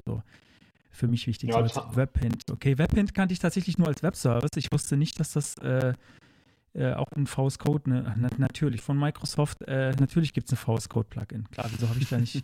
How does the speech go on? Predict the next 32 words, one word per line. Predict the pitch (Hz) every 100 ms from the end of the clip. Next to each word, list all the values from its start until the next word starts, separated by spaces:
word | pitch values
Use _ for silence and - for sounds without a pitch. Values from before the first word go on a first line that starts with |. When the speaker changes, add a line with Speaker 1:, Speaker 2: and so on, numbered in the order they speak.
| -
Speaker 1:
<laughs> | 131
wieso | 117 120
hab | 127
ich | 135
nicht | 127
gleich | - 127 -
dran | 113 104
gedacht? | 104 104 - _ _ _
Speaker 2:
Ja, | 151 135
witzigerweise | 202 - 233 170 180 185
ist | -
das | 151
bei | 156
den | 139
Developer | 127 120 165 190 175
Tools | - 175 -
auch | 175
schon | - 147
eingebaut | 113 110 110 107 107
jetzt. | 117 110 -
Die | 117 123
Issues | 139 - 170 160
Tab | - 160 160 - -
in | 131
den | 165
Developer | 165 156 165 165 165
Tools | 165 151 151 -
hat | 165 143
denselben | 135 - 131 131 123
Service | 127 123 127
hinten | 117 113 123
dran. | 113 107